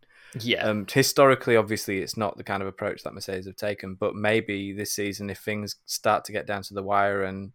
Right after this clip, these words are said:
Speaker 2: Bottas are costing them a lot of points, you know, they might, they might, even after the events of this weekend, I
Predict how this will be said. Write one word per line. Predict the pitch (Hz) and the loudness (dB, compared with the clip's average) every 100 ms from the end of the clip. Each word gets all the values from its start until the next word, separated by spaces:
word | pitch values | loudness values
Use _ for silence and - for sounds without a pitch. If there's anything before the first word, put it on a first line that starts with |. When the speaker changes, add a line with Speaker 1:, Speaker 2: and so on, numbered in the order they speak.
| - | -4
Speaker 2:
Bottas | 104 101 | -4 -4
are | 104 | -6
costing | - 101 - | -6 -6 -6
them | 101 | -2
a | |
lot | 101 | -2
of | - | -2
points, | - 113 101 - - - - - - _ _ | 0 0 -2 -10 -16 -16 -20 -20 -20 _ _
you | 120 110 | -6 -2
know, | 104 | -2
they | 120 110 | 0 0
might, | 113 120 120 - _ _ _ _ _ - 135 | 4 6 6 2 _ _ _ _ _ -14 4
they | 123 | 6
might, | 123 135 | 6 6
even | 143 139 127 | 6 6 6
after | 120 117 - | 4 4 2
the | 113 110 | 2 4
events | 113 95 | 4 2
of | 104 | -4
this | 104 | -4
weekend, | 110 107 117 110 92 | -2 0 2 0 0
I | 107 | -2